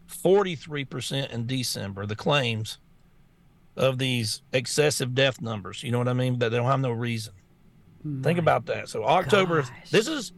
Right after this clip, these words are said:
Speaker 1: this is young people, zero to forty-four. October was thirteen percent, November twenty-one percent,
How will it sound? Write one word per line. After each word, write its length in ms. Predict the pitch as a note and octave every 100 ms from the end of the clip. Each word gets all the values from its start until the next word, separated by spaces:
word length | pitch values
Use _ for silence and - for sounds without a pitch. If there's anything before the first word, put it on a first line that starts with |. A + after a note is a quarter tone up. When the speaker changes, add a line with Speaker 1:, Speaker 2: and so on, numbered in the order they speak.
| - D#3+
Speaker 1:
this 160 | B3+
is 160 | D#4+ A3
young 240 | A#3+ B3+
people, 220 | G3 D3+
zero 380 | C3 C3+ G#3+ A#3+
to 60 | A3
forty-four. 840 | - G3+ G3+ E3+ F#3+ F3 A#2 - - _ _ - _ - - _ C#3
October 460 | F3+ G3 G#3+ G#3
was 140 | F#3 -
thirteen 440 | F3+ D#3+ D3 C3+
percent, 420 | B2 A#2+ B2 B2
November 400 | C3 D#3+ E3 D#3+
twenty-one 600 | C3 - F3+ F3+ E3+ F3
percent, 500 | E3+ C3 - A#2+ B2